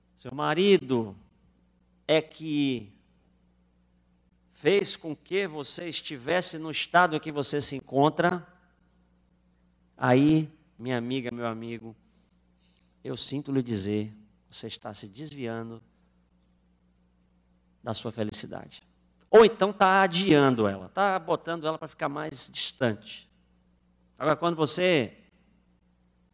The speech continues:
vai para dentro da grande área, sabe?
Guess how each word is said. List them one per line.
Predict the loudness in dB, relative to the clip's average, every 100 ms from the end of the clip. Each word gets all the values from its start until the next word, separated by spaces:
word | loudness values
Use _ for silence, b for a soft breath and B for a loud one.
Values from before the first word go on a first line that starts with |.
| _ _ _ _ _ _ _ _ _ _ _ _ _ _ _ _ _ 0
vai | 4 4
para | 4 2
dentro | 4 2 2 2
da | 2
grande | 2 0 2 4
área, | 6 4 2 -2 -4 -16 _ _ _ _ _ _
sabe? | 0 0